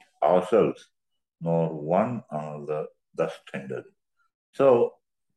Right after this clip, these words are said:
we do not treat, we do not even treat ourselves so tenderly. We do not take, you know, time off to relax. We do not take time off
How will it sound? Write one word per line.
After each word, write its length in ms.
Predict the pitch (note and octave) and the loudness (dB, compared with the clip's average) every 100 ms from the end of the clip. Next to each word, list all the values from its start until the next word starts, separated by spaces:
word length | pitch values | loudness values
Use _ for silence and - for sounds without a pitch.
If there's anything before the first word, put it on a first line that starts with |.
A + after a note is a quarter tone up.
| _ - - - | _ -18 -10 -2
we 160 | A2+ | 0
do 120 | G#2+ A#2 | 2 4
not 300 | C#3 C3+ - | 2 0 -2
treat, 420 | B2 B2+ B2 A#2 | 0 0 -2 -2
we 120 | A2 | -2
do 160 | G#2+ A#2 | -2 -4
not 240 | C3 C3 | -2 -2
even 260 | B2 A#2+ A#2 | -4 -6 -6
treat 240 | - B2 A#2 _ | -2 -2 -2 _
ourselves 720 | F#2+ A2 - C3+ A2 E2 - _ _ | 0 0 2 4 4 2 -10 _ _
so 260 | - G2+ F2 | -6 -4 -4
tenderly. 400 | F#2 E2 D#2 D2 D#2+ | -6 -6 -6 -10 -8
We 100 | G2 | -6
do 160 | G2+ A#2 | -6 -2
not 220 | B2+ B2+ - | -2 -2 -4
take, 240 | G#2+ G#2+ - _ _ _ _ | -4 -4 -8 _ _ _ _
you 100 | G2 | 0
know, 280 | G#2 A2 F#2 | 2 2 0
time 300 | G2 G2+ A2 | 0 0 2
off 320 | G2 G2 F2+ - _ _ _ _ _ - | 2 2 0 -10 _ _ _ _ _ -2
to 400 | F#2+ F#2 F2 E2+ | 0 2 0 -4
relax. 580 | E2+ D#2+ F2+ F#2 F2+ D#2 - - - | -10 -2 2 4 2 0 -12 -20 -12
We 140 | G2+ F2+ | -8 -2
do 120 | G2+ | 0
not 360 | G#2 G#2 - - | 2 0 -4 -4
take 220 | F2+ - - | -4 -4 -4
time 320 | F2+ F2+ F2+ | -2 -2 -4
off 240 | F2 E2+ | -4 -4